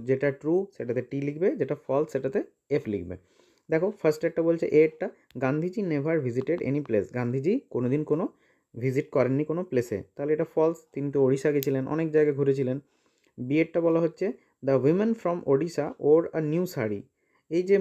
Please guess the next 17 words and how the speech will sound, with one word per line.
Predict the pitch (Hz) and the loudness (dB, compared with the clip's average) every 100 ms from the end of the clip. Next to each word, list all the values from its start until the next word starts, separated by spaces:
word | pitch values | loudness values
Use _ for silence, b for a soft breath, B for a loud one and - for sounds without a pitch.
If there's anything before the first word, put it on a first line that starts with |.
| 170 | 4
মহিলা, | 151 135 151 247 - 127 | 0 0 0 -4 -12 -4
যে | 127 147 127 | 0 2 4
ওড়িশার | 139 160 180 180 | 2 2 -2 0
যে | 170 | 0
মহিলা, | 143 127 131 220 | 0 0 0 -2
সেই | - 156 127 127 | -2 -2 2 2
বয়স্ক | 127 - 151 | 2 -2 -4
মহিলা | 156 156 160 - 131 | -2 0 -2 -2 -4
নতুন | 127 185 170 | -2 -4 0
শাড়ি | 151 143 | 0 2
পরেছিলেন, | 120 113 101 98 b b b | 0 -2 -4 -8 b b b
তাহলে | - 120 123 | -4 0 2
এটা | 131 | 2
ফলস, | 156 151 151 _ _ _ _ _ _ _ _ _ _ _ - | 4 4 2 _ _ _ _ _ _ _ _ _ _ _ -6
তিনি | 131 135 | -4 -2
পুরনো | 135 139 151 | 2 2 2
একটা | 151 | -2